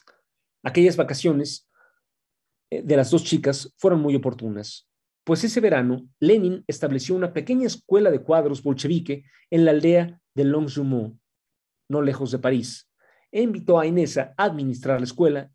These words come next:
y a dictar un curso sobre el socialismo belga. Además de Armand y del propio Lenin, entre los maestros se encontraban también Krupskaya, Zinoviev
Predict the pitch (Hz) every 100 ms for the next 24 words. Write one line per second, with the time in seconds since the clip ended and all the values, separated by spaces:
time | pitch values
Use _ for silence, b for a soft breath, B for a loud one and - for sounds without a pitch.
0 | - 214 190 - 160 - 185 170 156 143
1 | 120 113 123 - 117 120 120 110 107 95
2 | 95 - _ _ _ _ b b b b
3 | b b b 127 131 139 165 175 196 190
4 | - - 131 120 127 123 143 196 160 151
5 | 143 _ _ 269 277 165 143 135 143 170
6 | 160 147 - b b b _ - 254 240
7 | 170 180 180 165 151 156 185 277 - 143
8 | 156 180 _ _ _ - - 185 240 165
9 | 175 -